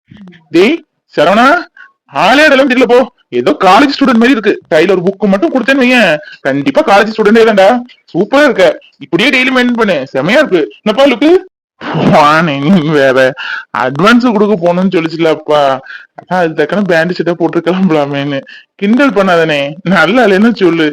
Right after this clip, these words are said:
வேஷ்டி சட்டை மாத்திட்டு வர்றேன். டேய், நல்லா இல்லைன்னு யார் சொன்னா? இப்பதான் சூப்பரா இருக்க, செம ஹேண்ட்ஸமா இருக்கடா, இந்த மாதிரி ட்ரெஸ்ஸிங் பண்ணு,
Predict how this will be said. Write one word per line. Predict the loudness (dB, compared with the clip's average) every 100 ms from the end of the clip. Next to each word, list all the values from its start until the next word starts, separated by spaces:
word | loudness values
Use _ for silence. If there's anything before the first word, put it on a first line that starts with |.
| -6 -18 -4 -2 0
வேஷ்டி | 0 0 0
சட்டை | -2 0 0 2 0
மாத்திட்டு | 0 0 0
வர்றேன். | 0 -4 -10 _ _ _ _ _ _
டேய், | 0 0 0 -6
நல்லா | -4 0 2 2
இல்லைன்னு | 4 2
யார் | 2
சொன்னா? | 0 -4 -6 -12 _ -20
இப்பதான் | -4 0 0 0
சூப்பரா | -2 0 2 0
இருக்க, | 2 0 -2 -8 -6
செம | -2 0
ஹேண்ட்ஸமா | 0 0 0
இருக்கடா, | 2 2 2 -2 -8 _
இந்த | -2 0
மாதிரி | 2 2 2
ட்ரெஸ்ஸிங் | 2 2
பண்ணு, | 0 -2